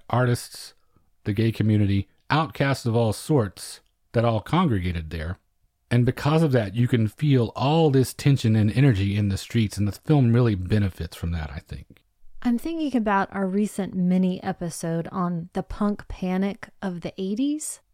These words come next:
Speaker 2: Whereas so much of what we watched for that seemed to be made by people in their early one hundreds about <laughs> teens, this feels like young people making something for and about young people.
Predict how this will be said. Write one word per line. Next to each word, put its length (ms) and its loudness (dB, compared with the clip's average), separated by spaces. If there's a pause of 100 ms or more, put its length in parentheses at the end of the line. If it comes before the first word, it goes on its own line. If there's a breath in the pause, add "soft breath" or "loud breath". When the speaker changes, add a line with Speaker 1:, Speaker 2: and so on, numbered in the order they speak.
Speaker 2:
Whereas 380 2
so 180 -2
much 220 2
of 140 -4
what 180 -4
we 140 0
watched 500 -6
for 200 -2
that 340 -2
seemed 260 -4
to 60 -6
be 160 -2
made 340 0
by 280 -4
people 400 -2
in 200 -2
their 460 -4
early 340 0
one 240 -2
hundreds 600 -4 (580 loud breath)
about 440 2
<laughs> 20 -18
teens, 640 2 (580 soft breath)
this 260 0
feels 440 0
like 420 -2
young 420 4
people 360 -2
making 400 0
something 560 -4
for 420 2
and 180 0
about 380 -2
young 380 0
people. 520 -10